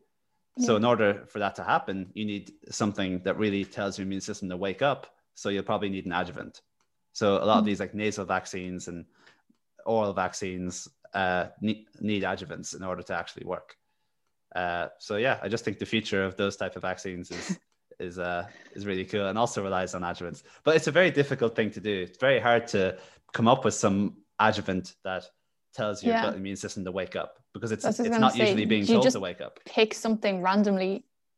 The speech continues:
Speaker 2: Or, I mean, I'm sure it's evidence-based, but, like, the way you talk about it sometimes, I feel like
Speaker 1: Mm.
Speaker 2: just, like, adjuvant, we just need to pick some random, I don't know, chemical and see, does this
Speaker 1: Yeah.
Speaker 2: work in whatever, a cell or in a mouse?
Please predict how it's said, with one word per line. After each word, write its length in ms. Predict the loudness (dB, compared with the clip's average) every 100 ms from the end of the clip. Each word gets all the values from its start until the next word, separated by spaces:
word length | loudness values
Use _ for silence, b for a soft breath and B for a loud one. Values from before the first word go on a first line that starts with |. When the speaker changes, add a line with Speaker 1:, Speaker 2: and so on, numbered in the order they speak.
| _ 4
Speaker 2:
Or, 340 | 6 6 4 4
I 140 | 6
mean, 180 | 6 6
I'm 180 | 6 4
sure 280 | 2 0 0
it's 160 | 0
evidence-based, 920 | -2 0 0 0 0 2 2 2 -2 2
but, 160 | 4
like, 320 | 6 4 2 -6 B B
the 80 | 4
way 320 | 8 8 6 -2 -10 4
you 220 | 6 6
talk 260 | 4 0 4
about 220 | 2 2
it 100 | 2
sometimes, 460 | 0 2 0 0
I 100 | -2
feel 260 | 0 4 6
like 220 | 6 4 0
Speaker 1:
Mm. 120 | -4
Speaker 2:
just, 160 | 4 6
like, 140 | 6 8
adjuvant, 280 | 8 8 10
we 60 | 10
just 160 | 10 8
need 120 | 10
to 280 | 8 6 0 _ _ 6
pick 280 | 8 8 4 -14 4
some 280 | 8 10 10
random, 680 | 12 12 12 10 8 6 2
I 80 | 8
don't 80 | 10
know, 160 | 10 10
chemical 500 | 8 8 8 8 6
and 220 | 6 6
see, 140 | 8 8
does 140 | 8
this 160 | 8 6
Speaker 1:
Yeah. 80 | 8
Speaker 2:
work 420 | 8 6 0 -16 b b b b
in 420 | 6 10 10 10 8
whatever, 300 | 8 8 6
a 140 | 4
cell 340 | 4 6 8
or 80 | 8
in 80 | 8
a 40 |
mouse? 500 | 6 6 4 0 -12